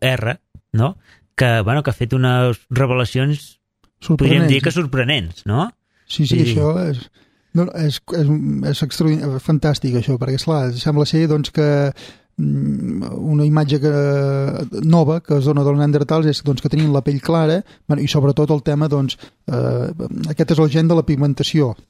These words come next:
Speaker 1: Mm.
Speaker 2: no? I per tant vol dir del color dels cabells en aquest cas, i sembla ser, doncs, que eren pèls rojos, o, no, no, evidentment no tots, no? Però, doncs, que podrien ser això, de pell clara i, i, i que, bueno,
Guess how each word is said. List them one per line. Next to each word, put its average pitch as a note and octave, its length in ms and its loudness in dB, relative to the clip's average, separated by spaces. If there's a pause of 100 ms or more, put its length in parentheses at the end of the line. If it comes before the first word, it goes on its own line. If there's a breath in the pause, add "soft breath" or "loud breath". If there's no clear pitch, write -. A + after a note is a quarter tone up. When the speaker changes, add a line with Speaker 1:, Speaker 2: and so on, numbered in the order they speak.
(140)
Speaker 1:
Mm. B2 220 0
Speaker 2:
no? C#3 160 -2
I D3 60 0
per B2+ 120 -4
tant C3+ 160 0
vol C#3 140 2
dir C#3 80 0
del C3+ 180 0
color D3+ 480 0
dels C#3 180 -2
cabells D3 300 0
en A#2+ 80 0
aquest A#2+ 200 -4
cas, A2+ 260 -4 (580 loud breath)
i C#3+ 260 -2 (840)
sembla C#3+ 240 2
ser, D3 120 2
doncs, D3 180 2
que D#3+ 80 0 (180)
eren C#3+ 200 0
pèls C#3+ 180 0
rojos, C3+ 360 0
o, C3 360 -2 (280)
no, A#2+ 420 -2
no, B2 200 0
evidentment C#3 420 2
no C3+ 120 2
tots, F3 380 -2 (180)
no? D3 180 0
Però, C#3+ 200 2
doncs, C#3 200 0
que C3+ 140 -2 (1200)
podrien D3+ 340 4
ser C#3 160 0
això, C#3 180 0
de B2+ 120 -2
pell D3 140 -2
clara D#3 300 0
i, F3 40 2 (180)
i, C#3 220 -2 (340)
i C#3+ 160 -6 (380 loud breath)
que, D3 100 0 (260)
bueno, C#3 220 -2